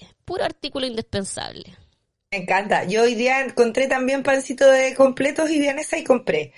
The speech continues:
Speaker 2: Mañana llega la verdura, que encontré un dato de unos cabros que tienen un puesto en La Vega y se piden los martes y te lo traen los miércoles, po.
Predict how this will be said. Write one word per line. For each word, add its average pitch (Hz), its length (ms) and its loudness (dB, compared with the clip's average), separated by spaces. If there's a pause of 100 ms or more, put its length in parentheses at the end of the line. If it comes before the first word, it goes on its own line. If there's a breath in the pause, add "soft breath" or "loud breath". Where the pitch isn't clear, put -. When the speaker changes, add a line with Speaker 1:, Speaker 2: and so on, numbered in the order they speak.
(200 loud breath)
Speaker 2:
Mañana 220 840 2
llega 220 340 2
la 220 160 6
verdura, 226 640 2
que 226 100 -6
encontré 196 440 -2
un 220 100 -4
dato 226 360 4
de 214 140 4
unos 214 340 0
cabros 226 320 2
que 190 100 -10
tienen 214 220 -2
un 196 120 0
puesto 208 340 0
en 190 140 0
La 175 100 4
Vega 196 320 2 (540 loud breath)
y 185 60 -4
se 202 140 0
piden 240 320 4
los 226 220 10
martes 240 500 2
y - 20 -6
te 277 80 0
lo 269 180 4
traen 269 220 4
los 302 80 2
miércoles, 226 500 0
po. - 200 -12